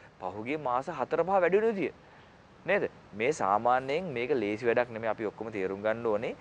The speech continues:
මේ රට පාලනය කරන්න මේ වගේ අතිශය සුපිරි ලාභ ලබන සමාගම් තමයි මේ රට පාලනය කරන්නේ. ඔවුන් තමයි මුදල් පොම්ප කරන්නේ දේශපාලඥයන්ට. ඔවුන් තමයි මුදල් පොම්ප කරන්නේ සමහර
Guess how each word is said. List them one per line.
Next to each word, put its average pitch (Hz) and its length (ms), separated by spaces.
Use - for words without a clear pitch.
මේ 156 200
රට 143 300
පාලනය 143 440
කරන්න 175 300
මේ 143 180
වගේ 160 360
අතිශය 185 520
සුපිරි 175 460
ලාභ 139 340
ලබන 170 300
සමාගම් 151 680
තමයි 175 180
මේ 151 140
රට 165 160
පාලනය 143 320
කරන්නේ. 90 340
ඔවුන් 165 240
තමයි 180 280
මුදල් 165 220
පොම්ප 147 360
කරන්නේ 165 260
දේශපාලඥයන්ට. 151 720
ඔවුන් 156 240
තමයි 175 220
මුදල් 156 240
පොම්ප 151 240
කරන්නේ 170 240
සමහර 156 260